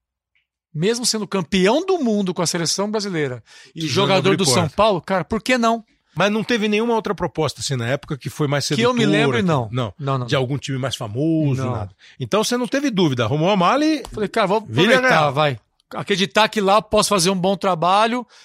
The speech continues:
Speaker 1: ajudar o clube a sair dessa situação
Speaker 2: Sim.
Speaker 1: e as coisas acontecerem."
Speaker 2: Quanto tempo?
Speaker 1: Duas temporadas.
Speaker 2: Duas temporadas. Aí já Barcelona.
Speaker 1: Aí o Barça,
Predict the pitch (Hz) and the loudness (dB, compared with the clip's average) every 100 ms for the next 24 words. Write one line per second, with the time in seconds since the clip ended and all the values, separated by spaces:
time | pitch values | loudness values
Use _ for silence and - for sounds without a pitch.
0 | _ 175 190 180 160 202 220 - 202 220 | _ -2 -2 -2 -2 -2 -2 -4 -4 -4
1 | 180 180 - 180 196 185 - 151 170 156 | -2 -4 -4 -6 -6 -6 -8 -8 -8 -8
2 | - 214 277 233 160 214 269 _ _ _ | -4 -4 -2 -2 -2 -2 -8 _ _ _
3 | 196 - 190 196 208 226 220 254 277 247 | -2 -2 -2 -2 -2 -4 -4 -2 0 -2
4 | 208 - 247 262 202 - 120 - - 131 | -4 -4 -4 -2 -4 -2 -2 -6 -20 -8
5 | 196 233 - 202 185 143 117 110 113 160 | -4 -4 -4 -6 -4 -6 -6 -4 0 0
6 | 139 147 117 101 147 123 151 143 139 175 | 0 -2 -2 2 2 4 4 2 2 0
7 | 143 104 87 - _ 131 120 139 147 143 | 0 -2 -8 -20 _ -10 -8 -8 -6 -6
8 | 143 165 | -4 -8